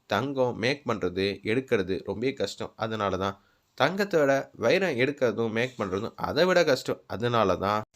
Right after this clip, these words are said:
அந்த ரேட்டு. என்னோட குவாலிட்டிக்கு ஏத்த மாதிரி ஃபுட்டும் ப்ரைஸும் கம்மியா வேற எங்கேயாவது கொடுத்துட்டாங்கன்னா சொல்லுங்க, நான் உடனே காசை வந்து கம்மி பண்ணிடுறேன். நடக்க முடியாத ஒரு விஷயத்த சொல்லாதீங்க, கேட்காதீங்க"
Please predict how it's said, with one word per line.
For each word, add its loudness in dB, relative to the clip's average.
அந்த 6
ரேட்டு. 8
என்னோட 6
குவாலிட்டிக்கு 8
ஏத்த 4
மாதிரி 2
ஃபுட்டும் 0
ப்ரைஸும் 6
கம்மியா 4
வேற 6
எங்கேயாவது 6
கொடுத்துட்டாங்கன்னா 2
சொல்லுங்க, 0
நான் 0
உடனே 0
காசை -2
வந்து -6
கம்மி -2
பண்ணிடுறேன். -4
நடக்க -4
முடியாத 6
ஒரு 0
விஷயத்த -4
சொல்லாதீங்க, 2
கேட்காதீங்க" 0